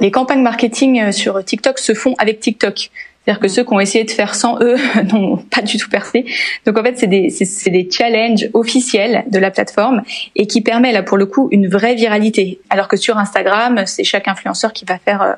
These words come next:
Speaker 1: euh, sa petite, euh, campagne, euh, voilà, dans son coin. Donc c'est beaucoup moins fort, euh, d'un point de vue, euh,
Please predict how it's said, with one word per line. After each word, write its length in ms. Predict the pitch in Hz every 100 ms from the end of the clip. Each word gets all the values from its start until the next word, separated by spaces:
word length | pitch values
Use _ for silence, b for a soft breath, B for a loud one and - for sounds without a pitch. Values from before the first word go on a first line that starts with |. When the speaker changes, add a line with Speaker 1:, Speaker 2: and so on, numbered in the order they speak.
| B B B B -
Speaker 1:
euh, 420 | 208 107 214 202
sa 160 | -
petite, 380 | 185 - - -
euh, 420 | 202 196 190 190
campagne, 600 | 190 180 180 190 208 196
euh, 200 | 196 -
voilà, 420 | 101 - 185 196 190
dans 140 | 185 185
son 180 | 190
coin. 320 | 185 - 226 294 B B
Donc 100 | -
c'est 120 | - 214
beaucoup 260 | 254 -
moins 200 | 247 226
fort, 540 | 214 - 247 202 - -
euh, 240 | 190 185
d'un 140 | 190
point 160 | 185 196
de 80 | 196
vue, 280 | 196 208 196
euh, 140 | 185